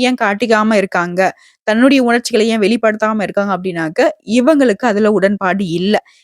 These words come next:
ஏன்னா மத்தவங்க மீது இவங்களுக்கு சுத்தமான நம்பிக்கையும் கிடையாது.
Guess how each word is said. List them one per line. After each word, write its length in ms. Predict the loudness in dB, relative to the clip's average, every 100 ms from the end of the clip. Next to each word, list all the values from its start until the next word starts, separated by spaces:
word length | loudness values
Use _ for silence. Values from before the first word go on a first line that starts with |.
| -4
ஏன்னா 180 | 2 2 2
மத்தவங்க 420 | 0 2 2 2
மீது 160 | 2 0
இவங்களுக்கு 320 | 0 -2 -4
சுத்தமான 380 | -4 0 0 0
நம்பிக்கையும் 480 | 0 -2 -2 0 0
கிடையாது. 420 | -2 -2 -4